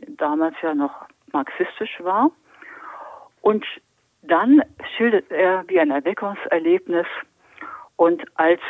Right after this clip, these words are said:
ich, also die, die, also als ich den Namen der Hauptakteure sah, ähm, da sah ich auf einmal lauter Juden.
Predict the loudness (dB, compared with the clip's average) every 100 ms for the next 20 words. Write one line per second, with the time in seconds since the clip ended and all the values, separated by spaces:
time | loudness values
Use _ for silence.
0 | -8 -8 -6 -6 -6 -10 _ _ _ _
1 | -20 -16 -12 -8 -10 -10 -14 -6 -2 -2
2 | -4 -12 -20 -20 -12 -4 -4 -4 -2 -2
3 | -2 -6 -2 0 2 2 2 0 -2 -6
4 | -14 -16 -18 _ -4 2 2 2 -2 _
5 | _ _ _ -20 _ -20 -16 -10 -4 2
6 | 2 0 -10 -8 -8 -4 0 4 4 2
7 | -2 _ _ _ _ -20 -18 -6 0 2
8 | 2 0 -6 -14 -14 -8 -2 0 -2 -6
9 | -10 -8 -2 0 4 4 4 0 -2 -6
10 | -4 -2 0 -2 0 -2 -2 -6 -12 -10
11 | -12 -12 -16 -18